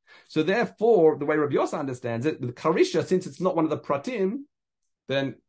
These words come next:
there's no, not even Isur Aseh associated with Harisha whatsoever. Okay, let's do a little bit more.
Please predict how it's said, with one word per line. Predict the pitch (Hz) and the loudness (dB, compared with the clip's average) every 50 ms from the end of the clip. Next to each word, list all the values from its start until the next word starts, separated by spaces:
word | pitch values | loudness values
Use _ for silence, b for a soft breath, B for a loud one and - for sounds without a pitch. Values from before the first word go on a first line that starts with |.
| _ | _
there's | - 117 110 107 | 2 2 4 6
no, | 131 139 127 | 6 6 6
not | 117 131 156 156 151 | 6 4 4 6 6
even | 139 143 139 | 6 6 6
Isur | 135 143 131 - 123 | 4 4 2 0 0
Aseh | 117 135 139 127 - 113 | 2 2 0 0 0 -4
associated | 107 98 - 101 98 - - 95 92 92 92 90 90 | -4 -4 -4 -6 -8 -8 -6 -6 -4 -2 -2 -2 -2
with | 92 87 - | -4 -6 -6
Harisha | - 101 90 85 82 - 87 | -8 -8 -8 -8 -8 -8 -8
whatsoever. | 80 - - - - 107 98 - - _ _ _ _ _ _ _ | -10 -10 -10 -10 -14 -16 -16 -18 -20 _ _ _ _ _ _ _
Okay, | - 117 110 - 80 69 - - _ _ - | 0 0 0 0 -6 -10 -12 -18 _ _ -10
let's | 127 - | -10 -6
do | - 117 | -4 -4
a | |
little | 104 101 95 | -2 0 0
bit | 87 - | -2 -2
more. | 85 76 - - | -4 -6 -8 -8